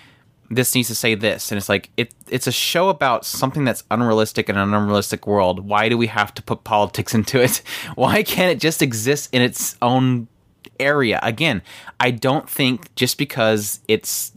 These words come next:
you know, it's got, like, a, I don't know, a Nazi setup or something, like, there's Nazi characters in it, that I don't believe the writer suddenly believes in Nazism. It's just,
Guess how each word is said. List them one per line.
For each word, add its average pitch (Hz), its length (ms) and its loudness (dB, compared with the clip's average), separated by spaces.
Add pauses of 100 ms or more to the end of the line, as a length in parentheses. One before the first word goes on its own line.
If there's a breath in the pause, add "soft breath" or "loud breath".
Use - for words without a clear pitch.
(680)
you 113 80 2
know, 98 320 2
it's 95 140 -8
got, - 320 -2
like, 101 200 -2
a, 95 320 2 (840 loud breath)
I 87 80 2
don't 92 100 2
know, 85 100 0
a 95 60 0
Nazi 107 720 0
setup 110 460 0
or 110 80 0
something, 110 200 0
like, 107 100 0
there's 104 140 0
Nazi 107 280 -2
characters 107 360 -2
in 107 80 2
it, 107 220 -2
that 120 200 -2
I 123 80 -2
don't 123 220 -2
believe 120 420 0
the 117 100 2
writer 110 360 2
suddenly 113 380 0
believes 104 380 0
in 107 100 0
Nazism. 98 680 -2
It's 104 220 -6
just, - 240 -2